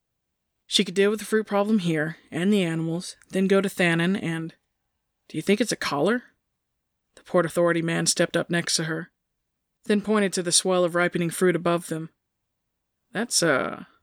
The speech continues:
a lot of fruit. We have at least a thousand koalas on Argilum at this point. Maybe the trees have solved the issue? We collar them and then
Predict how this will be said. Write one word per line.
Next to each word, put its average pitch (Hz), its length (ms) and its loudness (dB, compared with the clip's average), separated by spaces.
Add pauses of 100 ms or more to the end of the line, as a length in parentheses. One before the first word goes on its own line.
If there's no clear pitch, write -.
(240)
a - 80 -12
lot - 240 2
of 262 60 0
fruit. - 440 0 (1200)
We 214 100 -2
have 226 120 2
at 180 80 2
least 202 200 2
a 160 60 -2
thousand 196 480 0
koalas 175 480 2
on 156 80 -6
Argilum 175 440 2
at - 60 -8
this - 180 -4
point. - 340 -12 (1120)
Maybe - 220 -6
the 196 140 -2
trees 202 400 2
have 175 100 -2
solved 190 280 2
the 190 120 2
issue? 269 400 0 (1120)
We - 100 -12
collar 175 400 2
them 190 300 2
and 165 160 -2
then 147 460 -6